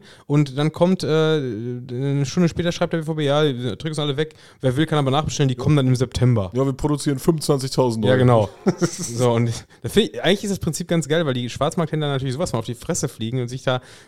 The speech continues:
Speaker 1: mit Abermillionen Trikots eingedeckt haben, die sie nicht mehr loswerden. Ähm, aber gut.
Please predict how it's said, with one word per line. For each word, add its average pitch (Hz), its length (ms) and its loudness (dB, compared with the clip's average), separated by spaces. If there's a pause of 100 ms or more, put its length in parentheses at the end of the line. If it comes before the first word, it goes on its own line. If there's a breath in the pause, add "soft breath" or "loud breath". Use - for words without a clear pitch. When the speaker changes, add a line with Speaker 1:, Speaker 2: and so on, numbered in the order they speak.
Speaker 1:
mit 127 340 0
Abermillionen 147 580 2
Trikots 160 240 -6
eingedeckt 120 460 -4
haben, 127 140 -4
die 123 80 -6
sie 123 100 -8
nicht 123 160 -6
mehr 123 100 -4
loswerden. 131 600 -6 (160)
Ähm, 117 420 -2 (680)
aber 101 220 -6
gut. 98 240 -10